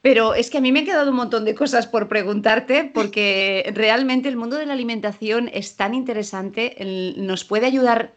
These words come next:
tanto a tener una vida saludable en todos los sentidos, emoción, eh, todo, todo. O sea, que realmente nos ha gustado mucho poder acabar la primera temporada contigo, porque cuando buscábamos un nombre para, para el podcast, eh, al final Nuria, que, que es la mente pensante,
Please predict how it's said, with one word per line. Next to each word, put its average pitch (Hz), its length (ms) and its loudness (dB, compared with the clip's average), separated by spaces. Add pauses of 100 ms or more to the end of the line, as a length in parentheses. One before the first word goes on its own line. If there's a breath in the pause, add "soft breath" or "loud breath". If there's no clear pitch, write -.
(160)
tanto 214 680 4
a 202 100 -2
tener 202 240 -6
una 233 160 -4
vida 202 240 -2
saludable 190 640 -2
en 208 180 -2
todos 233 220 -4
los 214 120 -6
sentidos, 196 580 -4 (240 loud breath)
emoción, 220 920 0
eh, 190 380 0
todo, 208 280 4
todo. 202 320 2
O 185 60 -12
sea, - 220 -2
que 247 100 0
realmente 294 480 2 (480 loud breath)
nos 226 260 -2
ha 262 60 0
gustado 311 320 -2
mucho 277 260 2
poder 208 260 0
acabar 262 280 0
la 196 100 0
primera 196 280 0
temporada 247 420 -2
contigo, 233 560 2 (240 loud breath)
porque 175 720 2
cuando 180 220 0
buscábamos 214 480 0
un 254 140 2
nombre 233 300 2
para, 180 480 2
para 180 160 0
el 175 80 -2
podcast, 247 520 0 (320 loud breath)
eh, 175 280 4
al 202 140 0
final 226 480 2
Nuria, 220 400 2
que, 170 240 -4
que 185 100 -4
es 185 120 -4
la 190 80 -4
mente 185 220 -2
pensante, 208 680 -2